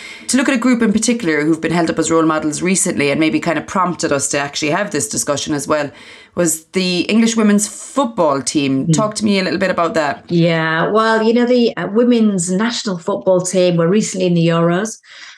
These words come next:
Speaker 2: And, you know, it was, it was only, oh, I mean, a matter of a couple of years ago where nobody talked about women's football that much. It was almost a thing that happened, but nobody really took it seriously,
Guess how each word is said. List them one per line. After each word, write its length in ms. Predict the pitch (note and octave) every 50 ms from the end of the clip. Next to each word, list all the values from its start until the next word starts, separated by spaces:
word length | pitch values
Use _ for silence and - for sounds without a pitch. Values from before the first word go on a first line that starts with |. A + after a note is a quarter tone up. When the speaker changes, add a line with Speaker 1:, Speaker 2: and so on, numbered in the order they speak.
| - - B3+
Speaker 2:
And, 200 | C#4 D4 C#4+ D4+
you 80 | D#4+
know, 340 | D4+ D4 D4+ D4+ D4+ D4 -
it 140 | - B3+ B3
was, 160 | A#3+ A#3+ A3+
it 160 | - - C#4
was 120 | G#3+ A3 C4+
only, 540 | D4 F4 F#4+ F#4+ F#4 D#4+ C#4+ C4 - - - E3+ - - - - - -
oh, 120 | E3+ E3 - -
I 100 | E3+ F3+
mean, 160 | D#3 D#3 D#3 E3
a 20 |
matter 260 | F3 F#3+ F#3 - -
of 60 | E3
a 60 | E3+ E3
couple 260 | - A3+ - - F#3
of 60 | F3
years 240 | G3+ A3+ A#3+ A#3 A3+
ago 180 | E3+ F#3 F3
where 500 | E3+ F3+ G3 F#3+ F#3+ F#3+ F#3+ F#3+ F#3 F#3 - - - _ -
nobody 560 | F3+ F#3 F#3+ G3 G3+ G#3 - C4 B3+ A#3+ A#3
talked 320 | - - F#3+ E3 - -
about 220 | - F3 E3 D#3+ D#3+
women's 280 | F3+ E3 E3 E3 E3
football 400 | - - - - - E3 D3+ D#3 D3
that 180 | D3+ D3 - -
much. 380 | D3 C#3 - - - - -
It 100 | - -
was 140 | F#3+ F#3+ G3
almost 340 | G3+ G3+ G#3 G3+ F#3+ G3+ -
a 60 | F#3
thing 340 | E3+ D#3+ - F#3+ F#3 F3+ E3+
that 200 | E3 E3 - -
happened, 460 | - F#3+ G3+ G3 - - F#3+ F3+ E3+ E3+
but 160 | F3+ F#3 F3+ F3
nobody 300 | E3+ E3+ E3+ F3 E3+ E3
really 160 | E3+ E3+ D#3+
took 240 | - F3+ E3+ - F3+
it 180 | F3 E3+ - - - - - - -
seriously, 840 | - - - G#3 G3 F3 F3 E3+ - - F3 E3+ E3 D#3+ D#3+ E3 E3